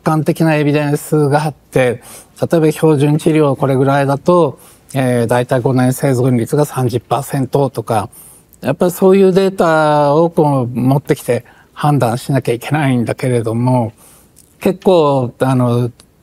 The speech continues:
まあ、ひ-、一つには書籍とかなんかでも、あの、こう、情報が溢れてますよね。こんな風にやったら治った。ステージフォーのがんが消えてピンピンしてますみたいな。なんかそれが結構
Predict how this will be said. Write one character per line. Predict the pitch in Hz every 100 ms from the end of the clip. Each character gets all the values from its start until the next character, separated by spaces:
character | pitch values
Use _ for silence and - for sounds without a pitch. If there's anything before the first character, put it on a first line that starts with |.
| -
ま | 147
あ、 | 151
ひ-、 | - - -
一 | - 220
つ | 220
に | 180
は | 160 120 - - _
書 | - 170
籍 | 175 165 175 165 160
と |
か | 165
な | 151 147
ん | 151
か | 123
で |
も、 | 107 139 143 -
あ | 131
の、 | 123 123 120 117 113 -
こ | 120 113 - - - - - -
う、 | 143 120
情 | 156 156
報 | 180 160
が | 127 151
溢 | -
れ | 180 165
て | - _ -
ま | 131 135
す | -
よ | 113
ね。 | 135 - - _ _
こ | - 156
ん | 160
な |
風 | 165 170 160
に |
や | 135
っ | -
た | -
ら | 127
治 | 120 127 143
っ |
た。 | - - 123 - _ - _ _
ス | - -
テ | 170 151
ー |
ジ | 143
フ | 165
ォ |
ー | 151
の | 131
が | 131
ん | 127
が | 117
消 | - 139 127 123 120
え |
て | - 127
ピ | 151
ン | 139
ピ | 139
ン | 120
し | -
て | 120
ま | 127
す | - -
み | 120
た | 131 123
い |
な。 | 117 113 -
な | 147
ん | 156
か | 147
そ | 160
れ | 160
が | 160
結 | 151 180 -
構 | 143 104